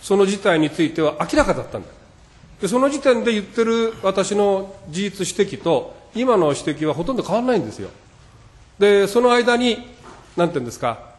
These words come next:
あの、老朽化という問題についての問題意識が確かに広まったことは事実です。だけど、その時から私は指摘をしていたわけでね、別に今日まであれから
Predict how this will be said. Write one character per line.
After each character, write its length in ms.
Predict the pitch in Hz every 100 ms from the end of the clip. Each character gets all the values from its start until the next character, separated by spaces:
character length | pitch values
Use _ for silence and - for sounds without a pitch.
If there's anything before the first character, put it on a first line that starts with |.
| -
あ 80 | 123
の、 460 | 123 123 123 135 165
老 180 | 175 190
朽 280 | 196 190 185
化 180 | 175
と 120 | 180 175
い 40 |
う 40 |
問 160 | 165 175
題 160 | 175 170
に 60 |
つ 60 | 185
い 60 |
て 80 | 170
の 60 | 135
問 180 | 147 160
題 120 | 175
意 20 |
識 180 | 170 113
が 140 | 151 - - - -
確 200 | 226 -
か 80 |
に 60 | 180
広 200 | 180 220
ま 80 | 269
っ 20 |
た 100 | 285
こ 100 | 294
と 100 | 294
は 280 | 147 110 -
事 100 | 143
実 200 | 151 101
で 60 | 87
す。 100 | - -
だ 100 | 240
け 80 | 247
ど、 280 | 196 156 - - -
そ 160 | - 247
の 80 | 269
時 300 | 285 294 -
か 140 | 294
ら 380 | 277 180 - -
私 340 | 170 170 - 180
は 300 | 170 160 156 -
指 140 | 185 180
摘 100 | 180
を 40 |
し 100 | -
て 80 | 214
い 80 | 156
た 120 | 131
わ 120 | 107
け 100 | 135
で 100 | 175
ね、 180 | 104 180 - - - _
別 240 | 160 175 214
に 320 | 214 214 214
今 200 | 208 226
日 180 | 214 175
ま 100 | 165
で 220 | 165 147
あ 120 | 156
れ 100 | 160
か 100 | 180
ら 300 | 175 170 170